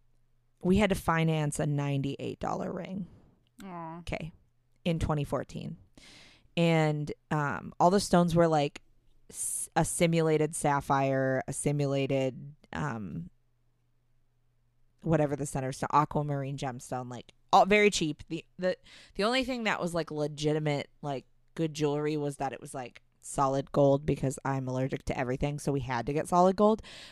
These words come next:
Speaker 1: but we had to finance this little ninety-eight dollar ring 'cause we couldn't afford it, but we really wanted one. So that's what we did. So that has been my ring forever. I still love it. I will keep it forever, but I've always wanted a diamond.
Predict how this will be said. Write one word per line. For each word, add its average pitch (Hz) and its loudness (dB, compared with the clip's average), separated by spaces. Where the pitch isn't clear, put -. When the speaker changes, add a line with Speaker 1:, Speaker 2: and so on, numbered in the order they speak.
Speaker 1:
but 190 4
we 233 12
had 254 6
to 240 4
finance 247 2
this 160 -2
little 180 0
ninety-eight 170 0
dollar 151 2
ring 160 -2
'cause 147 -8
we 151 -4
couldn't 160 -4
afford 143 0
it, 58 -4
but - 2
we 151 6
really 175 8
wanted 202 6
one. 143 2
So 147 4
that's 143 2
what - -4
we 151 -4
did. 156 -6
So - -4
that 175 6
has 196 0
been 214 2
my 214 4
ring 180 4
forever. 143 0
I 165 0
still 175 2
love 160 6
it. 139 2
I 151 0
will 143 2
keep 147 -4
it 143 -4
forever, 131 -2
but 147 2
I've 156 0
always 156 6
wanted 143 -2
a 151 -6
diamond. - -8